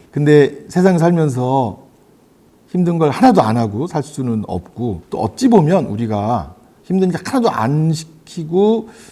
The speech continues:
키우다 보니까 아이들이 조금만 힘들어져도 견디질 못한다, 이런 의견도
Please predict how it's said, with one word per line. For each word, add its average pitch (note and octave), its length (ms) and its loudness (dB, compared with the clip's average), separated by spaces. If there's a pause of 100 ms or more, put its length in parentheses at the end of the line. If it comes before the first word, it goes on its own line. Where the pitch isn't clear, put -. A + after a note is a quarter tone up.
키우다 G3+ 340 0
보니까 B2 800 0 (240)
아이들이 A2+ 400 -4
조금만 A3 800 2
힘들어져도 D#3+ 1040 0 (320)
견디질 C3+ 300 0
못한다, G#2 540 -4 (240)
이런 E3+ 280 4
의견도 C3 800 0